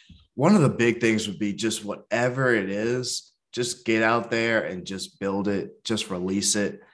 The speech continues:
And the big reason I give that advice is I think we, it's when you're thinking about starting a new company or a new proj-, product, project, whatever, there's a lot of, like,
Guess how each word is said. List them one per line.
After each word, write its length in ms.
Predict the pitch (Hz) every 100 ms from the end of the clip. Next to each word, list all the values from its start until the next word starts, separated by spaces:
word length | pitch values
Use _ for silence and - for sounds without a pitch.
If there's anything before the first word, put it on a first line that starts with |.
| - _
And 100 | -
the 60 | 120
big 260 | 117 185 160
reason 280 | 147 131
I 20 | 107
give 240 | 98 104
that 180 | 101 98
advice 540 | 85 95 107 104 -
is 500 | 95 90 82 - - - _ _ _ _
I 100 | 123
think 260 | 123 139 120
we, 140 | 127
it's 260 | 123 139 -
when 120 | 135 143
you're 240 | 139 131
thinking 200 | 170 180
about 180 | 139 120
starting 320 | - 120 117
a 40 |
new 120 | 101 101
company 500 | 104 104 113 110 104
or 120 | 95
a 40 |
new 120 | 95
proj-, 400 | 92 104 95 98 - _
product, 560 | 117 107 107 107 104 -
project, 440 | 107 107 104 101
whatever, 520 | 98 101 107 107 - _ _ _ _ _ _ _ _ _
there's 140 | - 123
a 60 |
lot 260 | 120 123 127
of, 160 | 120 113
like, 480 | 101 90 90 -